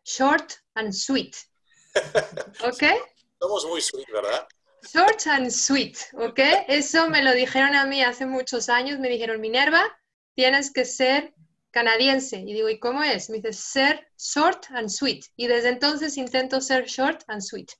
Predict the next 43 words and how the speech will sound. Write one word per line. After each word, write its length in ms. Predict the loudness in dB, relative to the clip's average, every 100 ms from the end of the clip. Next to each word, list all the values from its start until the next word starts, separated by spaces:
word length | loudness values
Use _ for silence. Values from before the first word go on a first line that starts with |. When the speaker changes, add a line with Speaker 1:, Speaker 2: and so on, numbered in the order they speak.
| -20 -20 -14
Speaker 1:
Y 260 | 0 2 2 2
pues 160 | 2
de 140 | 4 4
verdad 280 | 4 2
que 80 | 0
eso 200 | -2 -2
funciona 480 | -2 -4 0 0 0
en 80 | -2
este 280 | -4 -6 -6
país, 500 | 0 0 2 0 -4
¿no? 260 | -6 -8 -8
Porque 280 | -12 -10 -14
pues 140 | -10
en 60 | -10
nuestros 280 | -10 -10 -8
países 460 | -4 -2 -2 -4 -6
sí 120 | -6
que 300 | -4 -4 -8
hablamos 600 | -10 -2 0 0 -4 -8
y 60 | -8
hablamos, 420 | -6 -6 -6 -10
pero 120 | -12
en 40 | -12
este 180 | -12
país 240 | -10 -10 -10
es 100 | -12
como 180 | -14 -10
más 300 | -10 -10 -12
al 180 | -12 -8
grano, 380 | 0 2 0 -4
¿no? 140 | -8
Ser 220 | -8 -10 -10
más 220 | -12 -12
conciso, 520 | -12 -12 -12 -12 -12
más 160 | -10 -6
directo. 460 | -4 -4 -6 -12 -12 -20 -12
Y 120 | -6 -6
sweet 340 | -2 -2 -4 -8
en 160 | -8 -6
el 160 | -4
aspecto 460 | -4 -4 -8 -4 -4
de 100 | -4
ser 360 | -6 -8 -8